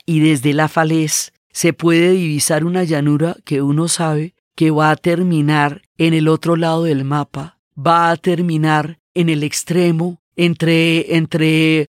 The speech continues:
Djibouti y Etiopía, va a terminar. Sí, África tiene unos lugares impresionantes, tiene una falla geológica por otro lado que se llama The Rift, que es una, es también una, como una costura enorme en la tierra. África es infinita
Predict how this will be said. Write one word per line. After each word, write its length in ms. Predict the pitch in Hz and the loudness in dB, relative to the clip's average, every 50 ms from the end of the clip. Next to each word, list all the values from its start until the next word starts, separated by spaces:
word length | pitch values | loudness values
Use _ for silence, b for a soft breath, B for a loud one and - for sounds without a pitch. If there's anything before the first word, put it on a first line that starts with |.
| _ _ | _ _
Djibouti 800 | - 131 127 170 170 143 165 190 196 - - 170 170 156 156 - _ | -12 -4 0 0 0 2 2 0 0 0 -2 -4 -2 -2 -4 -6 _
y 180 | - 151 156 165 | -8 -2 0 0
Etiopía, 640 | 156 - - 165 147 - - 190 190 190 185 - - 147 139 | 0 0 -2 -4 -4 -2 0 2 2 2 0 0 -6 -6 -4
va 100 | 165 170 | -4 -4
a 40 | |
terminar. 800 | - - 202 196 208 196 190 180 160 156 156 156 147 135 135 - _ _ _ | -2 -4 -4 -4 -2 -2 -2 -2 0 0 0 0 -2 -6 -10 -18 _ _ _
Sí, 320 | - - - 196 190 196 _ - | -10 -2 0 0 0 0 _ -2
África 460 | 185 180 175 - 226 - - 202 165 | -2 -2 0 0 -2 0 0 -2 0
tiene 280 | - 175 175 170 175 185 | 2 2 2 2 2 2
unos 240 | 180 190 175 165 | 2 0 0 0
lugares 460 | 180 165 147 131 151 151 160 160 - 180 | 0 -2 0 2 2 0 2 0 0 -2
impresionantes, 760 | 165 - - 143 139 - 151 131 143 156 160 151 - 139 - | -4 -2 -2 -2 -2 0 0 0 0 0 0 -2 -4 -8 -6
tiene 200 | - 147 143 151 | -4 -2 -2 0
una 160 | 160 160 156 | 0 -2 -2
falla 300 | - 170 156 156 156 156 | 0 -2 0 0 2 0
geológica 540 | 160 147 131 131 135 143 151 147 - 156 143 | 2 2 0 0 0 0 0 0 0 -2 -2
por 180 | - 147 131 | 0 -2 -2
otro 200 | 127 123 156 151 | -2 0 0 0
lado 200 | 147 151 147 147 | 2 2 0 0
que 120 | - 160 135 | -2 -2 -2
se 100 | 139 139 | -2 -2
llama 220 | 131 143 147 143 | 0 0 -2 0
The 100 | 135 147 | 0 0
Rift, 580 | 143 139 143 156 151 147 135 - - - - - _ _ _ - | -2 0 0 0 2 2 0 -2 -4 -16 -20 -20 _ _ _ -4
que 400 | - 170 160 156 151 156 156 160 | -2 0 2 2 2 2 2 2
es 140 | 147 - 165 | 0 0 0
una, 420 | 160 156 165 165 165 156 147 131 _ _ - | 0 0 2 2 2 2 0 0 _ _ -4
es 180 | 160 160 151 - | -2 -2 -2 0
también 440 | - 165 160 160 160 170 156 147 151 | 0 0 0 2 2 0 2 2 0
una, 420 | 160 156 156 156 156 151 147 143 _ _ | 0 2 2 2 2 0 0 -2 _ _
como 220 | - 165 160 143 156 | -4 -4 -2 0 2
una 200 | 156 165 180 - | 2 2 2 0
costura 680 | - 180 147 - - - - 190 165 165 156 135 135 139 | -2 -10 -8 -8 -8 -8 -4 -4 -2 0 0 0 0 -2
enorme 500 | 143 139 143 151 160 151 139 131 135 131 | -2 0 0 2 0 0 0 -2 -6 -6
en 80 | 123 | -6
la 80 | 135 131 | -6 -10
tierra. 560 | _ - 151 143 143 - 143 147 139 - _ _ _ _ _ _ - | _ -6 -4 -4 -4 -6 -10 -14 -16 -18 _ _ _ _ _ _ -4
África 420 | 180 156 - 202 202 - 208 185 | -4 -2 -2 -2 -2 0 0 0
es 180 | 170 160 - 202 | 2 2 0 0
infinita 880 | 196 180 - - 175 165 156 151 151 160 156 _ - 165 160 160 - | -2 -2 -2 -4 -6 -4 -2 0 0 -2 -2 _ -4 -6 -6 -6 -8